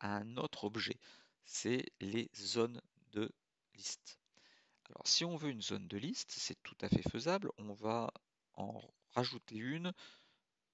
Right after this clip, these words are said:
au niveau de ce que vous voulez nous dire. Et dans ce que vous voulez nous dire, on va rajouter un nouveau paragraphe en dessous. Là, pour l'instant, on a posé la question, est-ce que votre question est relative à la loutre d'Europe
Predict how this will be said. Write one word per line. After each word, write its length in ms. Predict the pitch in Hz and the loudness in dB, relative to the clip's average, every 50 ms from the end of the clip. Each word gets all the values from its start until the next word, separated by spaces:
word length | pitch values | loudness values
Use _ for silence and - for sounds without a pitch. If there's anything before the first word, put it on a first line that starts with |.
| _ _ _ _ - | _ _ _ _ -10
au 140 | 104 107 110 | -6 -6 -4
niveau 440 | 117 123 117 120 117 123 131 131 | -4 -6 -8 -6 -2 0 0 0
de 240 | 117 92 95 101 101 | 2 2 2 2 2
ce 220 | 95 - - - 117 | 2 0 -2 -2 -4
que 180 | - - - | -4 -4 -4
vous 140 | 107 104 101 | -4 -4 -4
voulez 240 | 95 98 - 98 95 | -8 -10 -12 -16 -16
nous 120 | 98 107 | -16 -16
dire. 280 | - - 160 175 196 214 - _ _ _ _ _ _ _ _ _ _ _ _ _ _ _ - | -10 -2 0 2 2 2 0 _ _ _ _ _ _ _ _ _ _ _ _ _ _ _ -6
Et 80 | - 90 | -4 -2
dans 180 | - 113 110 | 0 0 0
ce 200 | 113 - - 156 | 0 -2 -4 -4
que 120 | 143 - 139 | -2 -2 -2
vous 200 | 123 123 113 101 | -2 -2 -4 -8
voulez 160 | 98 104 98 | -8 -8 -8
nous 120 | 98 101 | -8 -8
dire, 340 | - - 123 156 180 202 196 - _ - | -12 -10 -6 -4 -2 -2 -4 -4 _ -14
on 100 | - 113 107 | -14 -14 -10
va 320 | 101 - 104 120 139 156 - - _ _ _ _ _ _ _ _ _ _ _ _ _ _ _ _ _ _ _ _ _ _ _ - | -4 -2 0 0 0 -2 -4 -8 _ _ _ _ _ _ _ _ _ _ _ _ _ _ _ _ _ _ _ _ _ _ _ -10
rajouter 560 | - 120 120 120 110 196 - - - 156 147 | -4 -2 -2 -2 -2 -4 -8 -4 -2 0 0
un 100 | 120 113 | 0 0
nouveau 340 | 113 117 123 120 123 123 117 | -2 -4 -8 -6 -4 -4 -2
paragraphe 500 | - 110 104 101 90 - 92 87 - - | -2 -2 -2 -2 -4 -4 -2 0 0 0
en 60 | - | 0
dessous. 280 | 101 - - - - - _ _ _ _ - | 0 -8 -6 -6 -6 -6 _ _ _ _ 0
Là, 120 | 90 90 | 0 0
pour 160 | - - - - | 0 0 -4 -4
l'instant, 420 | 101 - - - 113 110 113 - _ _ _ - _ _ _ _ _ - | -4 -4 -2 0 0 0 0 -2 _ _ _ -20 _ _ _ _ _ -18
on 200 | - 92 92 92 | -10 -6 -4 0
a 100 | 95 95 | 0 0
posé 240 | - - 104 98 107 | 0 -2 -4 -4 -2
la 120 | 104 104 - | -2 -4 -4
question, 420 | - 95 - - - - 104 104 | -4 -6 -4 -4 -6 -4 -4 -2
est-ce 180 | 110 - - - | -2 0 -2 -2
que 120 | - 110 | -2 -4
votre 180 | 110 104 - - | -4 -4 -6 -6
question 300 | - 95 - - 113 110 | -4 -4 -4 -2 -2 -4
est 80 | 95 | -2
relative 480 | - - 107 107 - - - 107 - 104 | 0 0 -2 -2 -2 -4 -4 0 0 0
à 60 | 104 | 0
la 100 | 107 104 | 0 -2
loutre 260 | 110 113 - - - | -4 -6 -10 -6 -4
d'Europe 340 | 98 98 95 101 101 - - | -2 0 0 0 -2 -4 -4